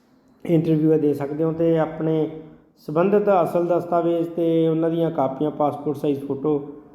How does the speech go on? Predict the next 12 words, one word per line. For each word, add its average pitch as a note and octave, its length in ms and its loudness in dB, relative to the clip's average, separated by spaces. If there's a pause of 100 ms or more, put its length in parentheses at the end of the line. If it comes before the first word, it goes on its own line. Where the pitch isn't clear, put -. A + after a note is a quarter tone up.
(340)
ਅ, D3+ 360 2
ਕੁਝ D#3 140 -2
ਇਹਨਾਂ D#3+ 220 0
ਵੱਲੋਂ E3 240 2
ਪ੍ਰੂਫ D3 280 -2
ਮੰਗੇ C#3+ 240 0
ਗਏ, D#3 120 2
ਪੈਨ C#3+ 360 0
ਕਾਰਡ C#3+ 200 0
ਜਾਂ D3 140 2
ਆਧਾਰ D3 260 2
ਕਾਰਡ। C3 340 -2